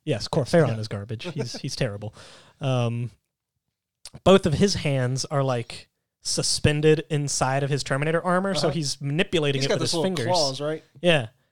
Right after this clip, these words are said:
Speaker 1: But you can see his, like,
Speaker 3: Yeah.
Speaker 1: shriveled old man hands. Not even wearing gloves. Just bare old man hand.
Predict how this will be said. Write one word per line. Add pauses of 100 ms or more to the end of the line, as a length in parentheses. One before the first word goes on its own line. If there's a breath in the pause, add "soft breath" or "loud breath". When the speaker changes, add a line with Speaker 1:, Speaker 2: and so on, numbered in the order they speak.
(160)
Speaker 1:
But
you
can
see
his,
like,
Speaker 3:
Yeah.
Speaker 1:
shriveled
old
man
hands.
Not
even
wearing
gloves. (180 loud breath)
Just (240)
bare
old
man
hand.